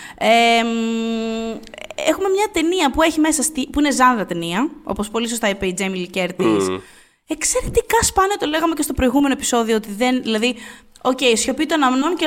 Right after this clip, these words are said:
Speaker 1: Lord of the Rings. Άλλο είδος, άλλη ταινία είδους έχετε να μου δώσετε
Speaker 2: Μμμ.
Speaker 1: για τα Όσκαρ. Σε ενενήντα πέντε χρόνια θεσμό.
Speaker 2: Που θέλω να πω ότι
Speaker 1: Ο-
Speaker 2: και το Lord of the Rings, που προφανώς είναι huge σ-, στην εξέλιξη της αποδοχής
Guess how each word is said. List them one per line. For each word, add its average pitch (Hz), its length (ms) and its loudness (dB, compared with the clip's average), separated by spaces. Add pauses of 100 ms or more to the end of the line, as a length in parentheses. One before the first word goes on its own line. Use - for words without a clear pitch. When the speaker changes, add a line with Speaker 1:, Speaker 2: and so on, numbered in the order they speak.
Speaker 1:
Lord 311 120 2
of 269 140 0
the 262 120 6
Rings. 165 320 -2 (520)
Άλλο 262 260 4
είδος, 294 540 2
άλλη 254 240 4
ταινία 269 320 -2
είδους 269 220 -2
έχετε 233 280 -4
να 247 100 0
μου 254 60 0
δώσετε 254 540 -2
Speaker 2:
Μμμ. 101 300 -6
Speaker 1:
για 208 80 -8
τα 247 120 -2
Όσκαρ. 175 300 -6 (280)
Σε - 140 -4
ενενήντα 240 420 0 (100)
πέντε 277 320 0
χρόνια 269 360 0
θεσμό. 233 420 0
Speaker 2:
Που 131 120 2
θέλω 135 180 2
να 143 120 4
πω 135 100 2
ότι 139 120 2
Speaker 1:
Ο- - 40 2
Speaker 2:
και 165 80 -2
το 139 120 -2 (100)
Lord 131 120 2
of 147 160 -8
the 127 80 2
Rings, 110 340 -2
που 113 140 0
προφανώς 104 420 0
είναι 123 240 2 (160)
huge 113 220 2
σ-, - 380 -10 (340)
στην - 240 -6
εξέλιξη 110 600 0 (100)
της - 240 -10
αποδοχής 104 840 -6